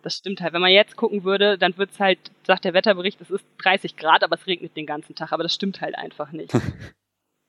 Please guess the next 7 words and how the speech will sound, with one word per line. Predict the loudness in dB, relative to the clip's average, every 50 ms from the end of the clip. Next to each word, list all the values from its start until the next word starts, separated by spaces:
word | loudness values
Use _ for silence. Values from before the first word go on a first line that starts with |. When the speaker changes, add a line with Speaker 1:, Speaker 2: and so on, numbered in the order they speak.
| _ -4
Speaker 2:
Ja. | -2 -2
Speaker 1:
Ja. | -2 -2 -4 _ -20 -20 -20 -20 _ _ _ -20
Speaker 2:
Okay. | -20 -20 _ _ _ _ _ _ _
Speaker 1:
Ja. | -12 -8 -8 -8 -8 -12 _ _ _ _ _ _ _ _ _ _ _ _ _ _ _ _ _ _ _ _ _ _ _ _ _ -6 -4
Genau, | -2 0 0 0
das | 0 -2 2 4
war | 4 4 4